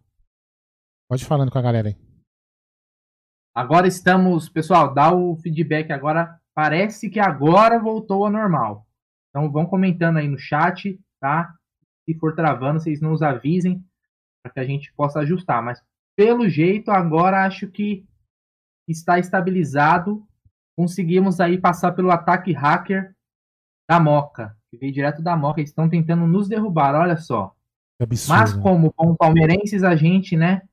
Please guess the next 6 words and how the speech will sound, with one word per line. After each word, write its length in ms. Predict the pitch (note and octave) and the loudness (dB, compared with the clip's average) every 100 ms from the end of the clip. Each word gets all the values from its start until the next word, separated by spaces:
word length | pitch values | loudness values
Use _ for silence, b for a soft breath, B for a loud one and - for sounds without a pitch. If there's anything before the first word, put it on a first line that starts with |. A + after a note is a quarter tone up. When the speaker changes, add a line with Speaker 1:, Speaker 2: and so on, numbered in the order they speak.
| _ _ _ - | _ _ _ 0
Speaker 2:
não 100 | D#3+ | 2
desiste 760 | E3+ C#3+ D3 G#3 - A3+ - _ | 4 2 0 -2 -2 -12 -12 _
e 80 | F#3 | 2
vamos 400 | C#3+ F3 F#3 F#3 | 4 4 2 -2
pra 460 | _ F3 F#3+ F#3 | _ 2 2 0
batalha. 840 | - C#3+ D#3 D#3+ - D3 C3 A#2 | -16 -2 0 0 0 2 2 -2